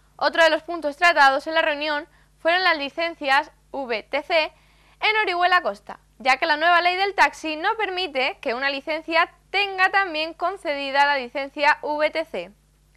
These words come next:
Cuartero manifestó que desde la Concejalía de Transporte van a solicitar a la Dirección Territorial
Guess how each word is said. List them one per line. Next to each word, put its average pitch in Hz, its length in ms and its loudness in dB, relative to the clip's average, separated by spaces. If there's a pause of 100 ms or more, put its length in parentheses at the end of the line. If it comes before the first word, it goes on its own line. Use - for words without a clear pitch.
(480)
Cuartero 277 600 2 (240)
manifestó 330 720 -2
que 233 120 -2
desde 254 200 -6
la 233 100 2
Concejalía 247 540 -2
de 392 120 -2
Transporte 294 720 -2 (260)
van 330 220 4
a 453 80 -2
solicitar 311 600 0
a 277 100 4
la 247 120 4
Dirección 233 440 -4
Territorial 311 680 0